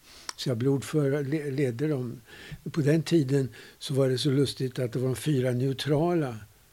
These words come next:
som arbetade. E U hade inte orkat formulera sig i en politik och sen var det förstås Sovjetunionen som fortfarande fanns och U S A.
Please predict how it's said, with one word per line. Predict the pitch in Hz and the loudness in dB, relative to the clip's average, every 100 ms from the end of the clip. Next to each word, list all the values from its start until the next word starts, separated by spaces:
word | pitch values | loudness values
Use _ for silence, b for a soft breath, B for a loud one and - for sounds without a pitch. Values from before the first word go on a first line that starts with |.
| b b b b b | b b b b b
som | - - 147 123 113 | -4 4 4 4 0
arbetade. | 147 135 113 120 104 120 123 | 0 0 0 -2 -4 -6 -2
E | 156 135 | 2 4
U | 123 | 4
hade | 123 139 143 | 4 2 0
inte | 143 | 0
orkat | 135 120 117 113 | 0 -2 -4 -6
formulera | - 131 123 123 127 135 143 | -2 0 2 2 2 0 -2
sig | - 151 151 | -2 0 0
i | |
en | 143 | 0
politik | - 143 127 - 143 127 - | -4 -4 -4 -4 -6 -6 -8
och | 123 | -10
sen | - 113 | -8 -8
var | 107 | -8
det | 117 | -10
förstås | 113 - 113 - - B B B - | -12 -14 -14 -12 -14 B B B -14
Sovjetunionen | - - 131 120 131 113 135 127 123 139 147 151 | -6 -2 0 2 0 0 -2 0 0 0 -2 -4
som | - | -4
fortfarande | 156 151 151 147 | -4 0 2 2
fanns | - 156 147 147 - | 0 -2 -2 -2 -4
och | 127 | -2
U | 135 113 | -2 -2
S | 120 - | -4 -6
A. | 127 | -8